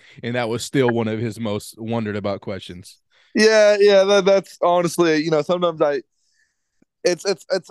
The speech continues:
Speaker 2: I'm not saying it's, it's like a psyop. Sometimes I get, I psych myself out. I forget where I'm at, and yeah, you're right. He probably, that is just the level of thinking, as you sometimes say,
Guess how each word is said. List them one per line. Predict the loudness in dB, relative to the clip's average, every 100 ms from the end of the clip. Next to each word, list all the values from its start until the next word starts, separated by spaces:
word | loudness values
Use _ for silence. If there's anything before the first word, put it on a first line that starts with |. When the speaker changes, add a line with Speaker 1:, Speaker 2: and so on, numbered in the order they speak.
| -6
Speaker 2:
I'm | -4 -4
not | -6 -6
saying | -6 -6
it's, | -6 -10
it's | -14 -8
like | -10
a | -10
psyop. | -8 -2 0 0 0 -2 -6
Sometimes | -8 -8 -10 -6
I | -8
get, | -6 -8
I | -10
psych | -8 -4 -4 -6
myself | -10 -10 -6 -6 -6
out. | -6 -4 -4
I | -4 -8
forget | -10 -8 -6
where | -2 -4 -4
I'm | -10
at, | -16 -16 -18
and | -16
yeah, | -8 -4
you're | -2 0
right. | 0 0 -2 _ _ _ _
He | -8
probably, | -4 0 0 2 2
that | 2 0
is | -2
just | -4
the | -2
level | -2 -2 -2 -4
of | -4 -8 -14
thinking, | -14 -10 -4
as | -2 -2
you | -6 -6
sometimes | -6 -4 -6 -6 -8
say, | -6 -4 -4 -6